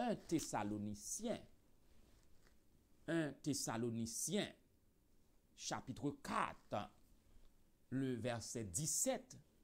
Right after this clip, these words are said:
ki pral di nou ensuite: "Nou les vivans ki seron restes nou seron tous ensenble Anlve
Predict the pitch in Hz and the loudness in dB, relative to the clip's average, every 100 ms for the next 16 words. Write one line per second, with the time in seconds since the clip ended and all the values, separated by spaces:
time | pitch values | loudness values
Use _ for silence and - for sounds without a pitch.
0 | - - - - - - - - - _ | -20 -20 -20 -20 -20 -20 -20 -20 -20 _
1 | - - - - 143 135 147 123 110 151 | -20 -20 -20 -8 -2 0 2 2 2 2
2 | 185 185 208 - - - 294 339 - - | 0 2 2 2 -2 -2 -2 -2 -6 -18
3 | - - - - - _ - - - - | -20 -20 -20 -20 -20 _ -20 -20 -20 -20
4 | - - 135 156 208 294 294 - - 170 | -14 -4 2 6 8 8 6 0 4 8
5 | 156 113 151 190 156 262 277 - 175 - | 8 6 2 2 4 4 4 -2 -4 2
6 | 196 170 160 151 101 - - 135 165 - | 4 6 6 4 -2 -10 -4 0 2 2
7 | - - 262 - - - - - - - | -2 -2 -4 -4 -18 -20 -20 -20 -20 -20
8 | _ - - - - - - - - - | _ -20 -20 -20 -20 -20 -20 -20 -20 -20
9 | - _ _ - - - 147 240 294 - | -20 _ _ -20 -12 0 6 8 8 4
10 | - - 208 165 202 233 233 - - - | -2 4 6 8 8 8 2 -6 -20 -2
11 | - 285 - - - 214 - - 285 277 | 6 6 6 0 0 0 0 2 4 4
12 | 233 220 - - - - - - - - | 2 -2 -6 -8 -10 -20 -20 -20 -20 -20
13 | - - - - _ _ - 202 185 131 | -20 -20 -20 -20 _ _ 2 6 6 4
14 | 107 147 247 | 2 6 8